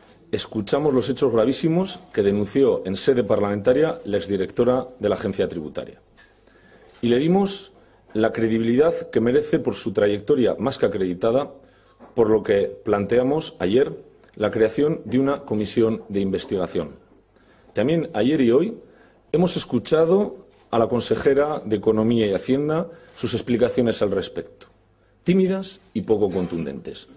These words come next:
dicho sea. Tras escuchar a las dos partes, he convocado a la ejecutiva de mi partido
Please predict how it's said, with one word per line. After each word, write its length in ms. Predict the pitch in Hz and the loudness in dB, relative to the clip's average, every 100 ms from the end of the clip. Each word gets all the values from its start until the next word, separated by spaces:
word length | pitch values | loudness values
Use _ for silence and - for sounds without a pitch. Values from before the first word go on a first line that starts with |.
| - _ _ _ _ | -20 _ _ _ _
dicho 300 | - 101 90 | -8 -6 -4
sea. 320 | 82 90 90 - - _ - - _ _ - - - - _ _ _ - | -6 -8 -12 -18 -20 _ -20 -20 _ _ -20 -20 -20 -20 _ _ _ -2
Tras 180 | 117 113 | -2 -2
escuchar 720 | - 117 - 165 - - - - | -4 -2 2 2 0 -8 -14 -4
a 80 | 107 | -2
las 140 | 107 | 0
dos 160 | 160 165 | 0 0
partes, 640 | 156 165 180 175 - - _ | 0 0 0 -2 -2 -12 _
he 120 | 135 | -2
convocado 440 | 147 135 135 147 147 | 2 0 2 2 2
a 40 | |
la 60 | 123 | 0
ejecutiva 420 | 107 110 120 113 | -2 0 2 2
de 60 | |
mi 100 | 101 | 2
partido 440 | 87 85 - - | -2 -6 -8 -16